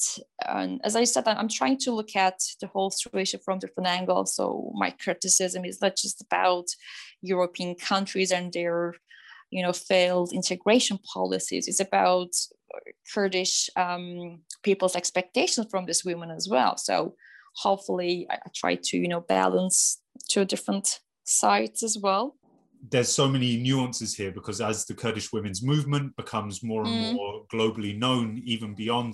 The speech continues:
Speaker 2: the
Speaker 1: Mm.
Speaker 2: ypg fighters, that acts as a, as a pigeonhole that, that, that Kurdish women
Speaker 1: Mm.
Speaker 2: get put into. Just being recognized on an, on an equal
Speaker 1: Mm-hmm.
Speaker 2: plane without the particularity of, oh, Kurdishness means that, yeah, a lot of really, really inspiring
Speaker 1: Mm-hmm.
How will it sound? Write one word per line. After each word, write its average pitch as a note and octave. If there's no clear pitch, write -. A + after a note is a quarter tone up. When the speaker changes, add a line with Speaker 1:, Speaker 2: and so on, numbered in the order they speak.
Speaker 2:
the G#2+
Speaker 1:
Mm. G#2+
Speaker 2:
ypg G2+
fighters, C3
that B2
acts B2
as A2+
a, G#2+
as C3+
a C#3
pigeonhole G#2
that, A#2+
that, A2+
that A2+
Kurdish A2
women G#2+
Speaker 1:
Mm. A2
Speaker 2:
get G#2+
put C#3
into. F2+
Just -
being A#2
recognized A2+
on A2
an, A2+
on A2+
an A2+
equal A2+
Speaker 1:
Mm-hmm. A2
Speaker 2:
plane G#2
without B2
the A2+
particularity A2+
of, G2
oh, G#2+
Kurdishness G#2+
means C3
that, C3
yeah, A2
a A#2+
lot B2
of A#2
really, A#2
really A2+
inspiring A2
Speaker 1:
Mm-hmm. G#2